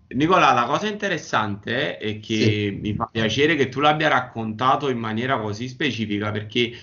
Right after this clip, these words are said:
Speaker 1: eh, va sempre detto che la formazione è fondamentale e tanti approcci diversi, soprattutto su piani diversi, è la normalità. Cioè, tu sei stato dal piano di una scala urbana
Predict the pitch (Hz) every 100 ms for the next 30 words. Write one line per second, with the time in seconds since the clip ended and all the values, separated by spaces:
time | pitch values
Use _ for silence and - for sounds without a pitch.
0 | - - 120 - 117 127 160 180 185 170
1 | 110 107 110 101 110 110 110 104 107 107
2 | - 117 120 131 123 123 120 - 151 170
3 | 175 151 131 120 120 110 147 165 170 180
4 | 180 - _ _ 131 127 123 120 117 113
5 | 110 107 _ 151 165 165 160 - 143 139
6 | 139 - 135 131 117 - 101 110 110 -
7 | 170 - - 156 156 160 127 127 147 151
8 | - 151 151 - 95 127 123 123 117 127
9 | 127 123 117 117 113 117 123 104 - -
10 | - 113 110 120 131 127 131 123 117 120
11 | 110 123 123 123 120 110 110 110 120 117
12 | 107 127 123 113 113 143 156 156 156 156